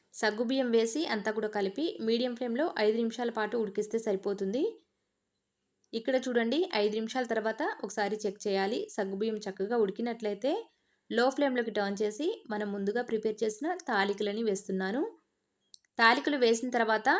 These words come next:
గరిటెతో కలపకూడదండి. వేసేసి లో ఫ్లేమ్‌లోనే ఒక ఐదారు నిమిషాల పాటు కదపకుండా మూత పెట్టి ఉడికించామంటే తాలికలు చక్కగా ఉడికిపోతాయి. తాలికలు చక్కగా ఉడికిన తర్వాత కలిపినా కానీ విరగవు కాబట్టి ముందుగానే కలపకూడదండి.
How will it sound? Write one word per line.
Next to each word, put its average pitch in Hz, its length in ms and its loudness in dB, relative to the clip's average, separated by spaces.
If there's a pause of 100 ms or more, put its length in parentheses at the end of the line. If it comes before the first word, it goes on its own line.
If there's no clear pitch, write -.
(180)
గరిటెతో 208 380 0
కలపకూడదండి. 208 800 0 (500)
వేసేసి 233 600 2 (140)
లో 214 220 2
ఫ్లేమ్‌లోనే 220 580 0 (200)
ఒక 214 200 -2
ఐదారు 208 300 2
నిమిషాల 196 340 0
పాటు 220 340 -2
కదపకుండా 214 680 0 (540)
మూత 262 240 2
పెట్టి 240 280 0
ఉడికించామంటే 214 760 0 (160)
తాలికలు 196 500 0 (100)
చక్కగా 208 380 -2
ఉడికిపోతాయి. 202 720 0 (360)
తాలికలు 254 500 4 (120)
చక్కగా 240 420 2
ఉడికిన 226 340 0
తర్వాత 208 400 2 (200)
కలిపినా 233 480 0
కానీ 233 300 0 (140)
విరగవు 208 340 2
కాబట్టి 208 460 0 (160)
ముందుగానే 240 560 2
కలపకూడదండి. 202 800 0